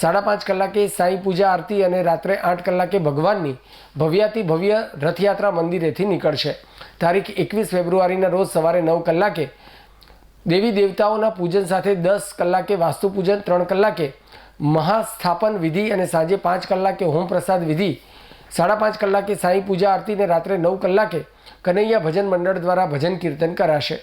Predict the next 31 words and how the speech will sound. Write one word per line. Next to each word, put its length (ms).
ત્યારે 280
તારીખ 380
બાવીસ 280
જાન્યુઆરીના 560
રોજ 200
સવારે 300
નવ 160
કલાકે 400
દેવતાઓનું 520
પ્રાણ 240
પૂજન, 360
બપોરે 300
બાર 220
કલાકે 360
પ્રાણ 320
હોમ, 160
બપોરે 480
બાર 200
ઓગણચાલીસ 440
કલાકે 340
પ્રાણ 240
પ્રતિષ્ઠા 460
અને 160
સાંજે 300
ચારથી 540
પાંચ 240
પૂર્ણાહુતિ 520
આરતી 300
સાથે 280
આ 100
ત્રિદિવસીય 680